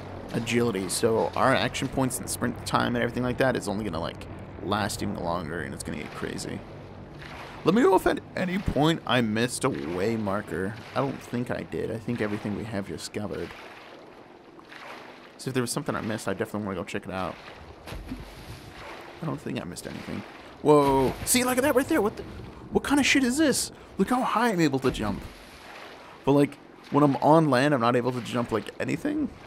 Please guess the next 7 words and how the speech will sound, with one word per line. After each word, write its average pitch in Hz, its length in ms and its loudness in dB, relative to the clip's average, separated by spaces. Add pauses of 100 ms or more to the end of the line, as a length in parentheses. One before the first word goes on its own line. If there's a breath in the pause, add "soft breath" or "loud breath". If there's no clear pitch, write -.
(220)
What 240 200 0
is 190 100 -2
that 180 220 0
kind 90 180 -4
of 92 80 -4
shit? - 380 -6
<laughs> - 760 -2